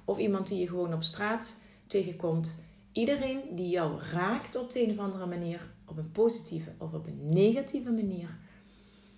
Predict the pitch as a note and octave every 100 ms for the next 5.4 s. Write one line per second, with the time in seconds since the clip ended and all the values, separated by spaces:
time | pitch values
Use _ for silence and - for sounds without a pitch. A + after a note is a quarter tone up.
0 | - - - - - - - - - -
1 | E3+ E3 D#3+ E3+ E3 G3+ G#3 - G3 E3+
2 | E3 F#3+ F#3 F3+ - F3+ F3 D#3+ D#3+ -
3 | D#3+ D#3+ D#3+ - - - - - - -
4 | - - E3+ F#3 F3+ D#3+ D#3 D#3+ D#3+ -
5 | D#3+ D#3+ - -